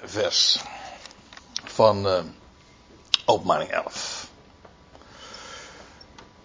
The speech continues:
En nu is er een vraag. Tenminste, ik heb een vraag. Ik weet namelijk niet zeker.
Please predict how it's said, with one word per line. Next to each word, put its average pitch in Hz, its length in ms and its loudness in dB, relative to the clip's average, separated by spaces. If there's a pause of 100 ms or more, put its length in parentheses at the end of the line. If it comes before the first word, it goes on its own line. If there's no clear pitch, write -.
(1400)
En 180 100 10
nu 202 140 10
is 185 220 6
er 143 60 6
een 113 120 4
vraag. - 580 -6 (340)
Tenminste, 117 460 0
ik 143 160 6
heb 104 140 0
een 80 120 -12
vraag. - 480 -12 (420)
Ik 120 120 -6
weet 160 160 6
namelijk 123 260 2
niet 110 100 -4
zeker. - 360 0